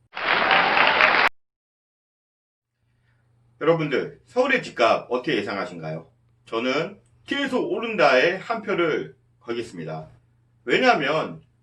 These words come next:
전 세계 수가, 가격, 수도에 있는 집값들이 싼가요? 계속 오르고 있을걸요? 아무리 후진국이라고 하더라도 국가 수도는 비싸요.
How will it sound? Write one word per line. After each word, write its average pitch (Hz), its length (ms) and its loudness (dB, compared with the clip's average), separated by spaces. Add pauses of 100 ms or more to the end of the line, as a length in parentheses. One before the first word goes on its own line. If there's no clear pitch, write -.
전 202 340 -6
세계 131 560 -2 (380)
수가, 180 680 2
가격, 131 560 0
수도에 208 640 2
있는 156 520 -2 (600)
집값들이 165 800 -4 (560)
싼가요? 214 580 -2 (420)
계속 247 520 -4
오르고 175 320 -4
있을걸요? 127 640 -4 (720)
아무리 233 600 -2
후진국이라고 226 840 -4
하더라도 143 840 -4 (800)
국가 190 440 4
수도는 233 460 -6
비싸요. - 800 -2